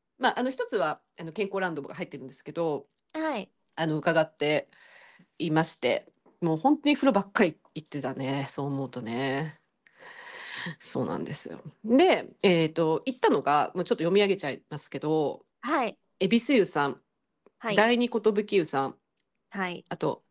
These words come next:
Speaker 1: なにわ健康ランド。な-、
Speaker 2: 通称
Speaker 1: 今、な-、
Speaker 2: 何健。
Speaker 1: 何健ね、通称何健。あとは、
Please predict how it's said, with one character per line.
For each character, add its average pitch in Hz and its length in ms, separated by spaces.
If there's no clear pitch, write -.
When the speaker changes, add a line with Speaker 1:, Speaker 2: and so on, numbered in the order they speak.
Speaker 1:
な 202 120
に 269 140
わ 277 120
健 247 260
康 233 140
ラ 214 120
ン 170 80
ド。 - 180
な-、 175 80
Speaker 2:
通 - 60
称 - 80
Speaker 1:
今、 190 160
な-、 214 80
Speaker 2:
何 208 280
健。 208 200
Speaker 1:
何 226 260
健 196 240
ね、 208 120
通 196 200
称 185 200
何 156 240
健。 - 260
あ 202 120
と 160 180
は、 170 380